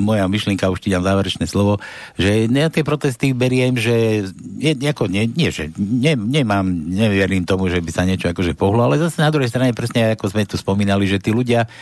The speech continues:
už aj keď už to v správach videli, že niekto protestuje, že, že nie, nie každý má taký názor ako nejaký Matovič alebo nejaký takýto odkundes. Vieš, že, že vidíš, že aj iní ľudia majú tvoj názor, že presne toto, čo si ty myslíš, že aha, koľko ľudí tam kurník prišlo.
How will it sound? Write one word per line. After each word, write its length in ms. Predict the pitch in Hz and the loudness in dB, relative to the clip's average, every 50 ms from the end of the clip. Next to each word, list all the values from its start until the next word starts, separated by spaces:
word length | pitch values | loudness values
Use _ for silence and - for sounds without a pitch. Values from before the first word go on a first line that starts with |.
| - - - - - - | -20 -20 -20 -12 -6 -2
už 180 | 104 104 117 | 0 0 0
aj 40 | 113 101 | 0 0
keď 120 | 117 110 110 | 0 0 0
už 120 | 104 98 - | -2 -2 -2
to 60 | 110 95 | -2 -2
v 80 | - | 0
správach 320 | - 113 - 135 127 110 92 | 0 0 2 2 2 2 0
videli, 300 | 104 104 104 101 104 87 | 0 0 0 0 0 0
že 100 | 92 101 | 0 0
niekto 240 | 104 107 101 85 | 0 0 0 0
protestuje, 480 | - 101 98 101 95 90 - 101 101 95 | -2 -2 -2 -2 -2 0 0 0 2 2
že, 160 | 90 98 92 - | 2 0 -2 -2
že 180 | 87 87 92 90 | -2 -2 0 0
nie, 480 | 90 95 123 156 170 165 165 160 143 - - _ _ _ _ _ _ - - _ _ _ _ - | 0 2 2 2 2 2 0 0 -2 -6 -12 _ _ _ _ _ _ -20 -20 _ _ _ _ -6
nie 400 | - 92 95 110 127 160 175 165 | -2 0 2 2 4 2 2 2
každý 320 | - - 120 131 127 131 131 | 0 0 0 2 2 2 0
má 140 | 120 113 107 | 0 0 0
taký 240 | 120 123 - 113 | 0 -2 0 0
názor 500 | 92 92 98 104 110 107 113 110 117 110 | 0 2 2 2 2 2 2 2 2 2
ako 300 | - 98 95 - - 95 | 0 -2 -2 -2 0 0
nejaký 260 | 95 98 98 - - 92 | 0 0 0 0 0 0
Matovič 400 | 82 87 90 - 101 90 87 82 | 0 0 0 0 0 0 0 0
alebo 220 | 85 80 82 78 | 0 -2 -2 -2
nejaký 420 | - 92 85 87 87 - - 82 - - - - - - - - - - | -2 0 0 0 -2 -2 -4 -6 -8 -10 -14 -18 -18 -18 -16 -10 -6 -4
takýto 480 | 85 82 - 80 78 85 82 80 87 | -4 -4 -4 -2 -2 -2 0 0 -2
odkundes. 480 | 90 - - 90 87 82 80 - - - - - - - - - - | -4 -2 0 0 0 0 -2 -4 -8 -16 -20 -20 -20 -20 -20 -20 -4
Vieš, 180 | - - 160 180 | 0 2 2 4
že, 120 | 117 120 110 | 2 2 0
že 200 | 92 101 120 110 110 - | 0 0 2 0 0 0
vidíš, 400 | - 104 123 156 147 139 139 127 - - | 0 0 2 2 4 4 2 2 0 0
že 160 | 98 101 120 | 0 2 2
aj 240 | 107 110 110 113 - - | 2 2 2 0 0 0
iní 160 | 139 151 143 127 | 2 2 4 4
ľudia 240 | 117 123 113 110 | 2 2 2 2
majú 180 | 107 107 104 98 | 2 2 0 0
tvoj 240 | - - 107 107 104 98 92 85 | 0 0 2 2 2 0 -2 -2
názor, 400 | - 98 104 107 101 95 92 82 | -2 0 0 0 0 0 -2 -2
že 160 | 85 87 80 | -2 -6 -6
presne 400 | - - - 110 117 113 - 98 | -6 -4 -2 -2 0 0 -2 -2
toto, 240 | 92 113 107 - 113 | -2 -4 -4 -4 -4
čo 160 | - 107 - | -4 -4 -4
si 160 | - 87 82 | -4 -4 -4
ty 80 | - 92 | -2 -2
myslíš, 400 | 92 90 82 - 85 85 87 85 | -2 -2 -2 -2 -2 0 0 2
že 40 | |
aha, 200 | 95 95 92 85 | 2 2 0 0
koľko 240 | - - 87 82 - | -2 -4 -6 -4 -2
ľudí 240 | 90 87 82 80 78 | -2 0 0 -2 -2
tam 160 | - - - | -2 -4 -2
kurník 320 | - - 85 80 73 - - | 0 -2 -2 -2 -2 -4 -4
prišlo. 320 | 87 82 - - - | -4 -4 -4 -6 -10